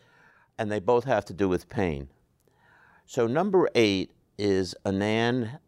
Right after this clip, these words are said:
and Hickey's article on the perception of neonatal pain and its implications for clinical practice. This was truly a game changer because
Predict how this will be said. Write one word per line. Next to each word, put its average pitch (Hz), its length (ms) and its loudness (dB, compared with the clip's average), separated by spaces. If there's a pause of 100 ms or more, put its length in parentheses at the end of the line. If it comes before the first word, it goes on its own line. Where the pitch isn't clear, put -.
(140)
and 95 200 -4
Hickey's 110 440 -2 (120)
article 95 640 0 (420)
on 92 160 -2
the 90 80 -6
perception 101 720 -6 (120)
of 87 220 0
neonatal 95 640 -4
pain 78 400 -8 (640)
and 98 160 -6
its 87 140 -10
implications 92 760 -6
for 85 140 -10
clinical 82 400 -8
practice. - 680 -8 (1080)
This 143 300 -4
was 135 160 -6
truly 113 380 -2
a 92 40 -2
game 101 320 -4
changer 80 540 -8
because 95 840 -4